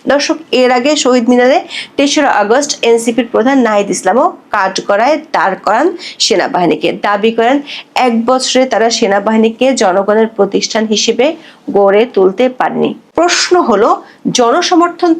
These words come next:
তলানিতে থাকা কিংস পার্টি কোন ক্ষমতার জায়গা থেকে দেশের জাতীয় প্রতিষ্ঠান সেনাবাহিনীকে এভাবে বিতর্কিত করছে, যারা নিজেরাই দিনের পর দিন সেনা পাহারায় দেশে ঘুরছে,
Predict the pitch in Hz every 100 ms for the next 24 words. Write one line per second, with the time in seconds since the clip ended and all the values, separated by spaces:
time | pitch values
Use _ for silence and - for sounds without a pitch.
0 | - 220 226 233 254 262 262 277 269 -
1 | 277 285 285 - 196 196 302 302 - -
2 | 277 330 359 - 254 226 233 214 190 180
3 | 190 214 226 370 - - - 202 247 254
4 | 247 208 220 226 330 330 269 277 269 294
5 | 285 285 233 208 202 220 226 233 277 302
6 | - - _ 240 240 247 233 262 269 269
7 | - 202 202 180 - 151 135 117 - -
8 | - - _ - - 214 214 226 233 254
9 | 254 214 196 190 202 190 175 220 208 240
10 | 359 - 214 185 185 202 214 226 226 -
11 | - - 220 226 226 - 226 - 233 233
12 | -